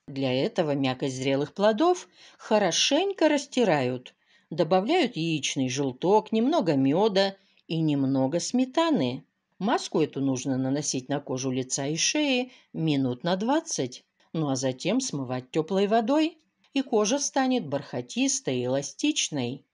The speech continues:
Но не стоит злоупотреблять боярышником, переедать, к примеру, потому что всё-таки он имеет и вред, правда небольшой. Злоупотребление этой ягодой, ну, оно может привести к сонливости, нарушению сердечного ритма,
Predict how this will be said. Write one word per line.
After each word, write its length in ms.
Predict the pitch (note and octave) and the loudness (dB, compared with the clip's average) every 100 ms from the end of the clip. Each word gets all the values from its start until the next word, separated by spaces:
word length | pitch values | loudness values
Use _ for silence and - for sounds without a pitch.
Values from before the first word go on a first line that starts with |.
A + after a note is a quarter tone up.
| _ _ | _ _
Но 240 | C#3 C#3 C3 | -2 0 0
не 140 | C#3+ | 0
стоит 400 | C3 - F3+ F3+ | -2 -2 0 0
злоупотреблять 800 | F#3 A3 A3 B3 B3+ A#3+ F#4 F#4 | 2 2 2 0 0 2 0 2
боярышником, 880 | F3+ E3 C3+ C3 - C#3+ C#3 C3 D#3 | 2 2 0 -2 -4 -6 -6 -6 -4
переедать, 560 | - F4 F4 B3+ D#3 B2+ | 2 4 4 4 2 0
к 80 | - | -4
примеру, 600 | D3+ C#3+ C3 C3 C3 D3 _ _ | -4 0 0 0 -2 -6 _ _
потому 320 | - B2+ B2 | -12 -6 -4
что 220 | B2+ - C#3+ | -4 -6 -8
всё-таки 580 | - F3+ F#3+ C4 B3+ | -4 -2 -2 -2 -2
он 240 | C#4+ C4+ C4+ | 0 2 2
имеет 460 | B3+ B3 A#3 A#3+ | 2 2 0 -2
и 80 | C3 | -4
вред, 560 | B2 C#3 G3+ F#3+ - - _ _ | -4 0 2 2 0 -10 _ _
правда 320 | F#4+ F4+ D4+ | 0 2 2
небольшой. 840 | C#4+ A#3 A3+ G#3+ - C#3+ B2 C#3+ _ _ | 2 2 0 0 -2 -2 -4 -6 _ _
Злоупотребление 960 | - C#3+ C3 D#3 D3+ D3+ A3 G4 D#4+ D#3+ | -6 -2 -2 -2 -2 -2 0 2 2 2
этой 220 | - D3 | 0 -2
ягодой, 580 | C#3 C3 C3 B2+ C3+ - - - | -2 -2 -2 -2 -4 -6 -18 -8
ну, 340 | D#3+ F#3 D#4 | -4 -2 0
оно 300 | C#4 F#3 E3 | 0 0 0
может 340 | G#3 C4+ A#3 - | 2 2 0 -2
привести 480 | G#3 F3+ - - | -2 0 -2 -6
к 80 | C#3 | -6
сонливости, 1120 | - F3+ D#3+ C#3 C3+ C#3 D#3+ - - D#3+ D#3+ _ _ - | -4 -2 0 0 0 0 -2 -2 -4 -6 -6 _ _ -4
нарушению 580 | E3 D3 - D#4 D#4+ | -4 -2 -2 0 0
сердечного 800 | D#3 - B2 B2 B2+ - C3 C3 | -2 -4 -6 -4 -4 -2 -2 -2
ритма, 600 | C#3+ F#3 G3+ F#3+ F3+ F#3 | -2 -2 -2 -2 -2 -2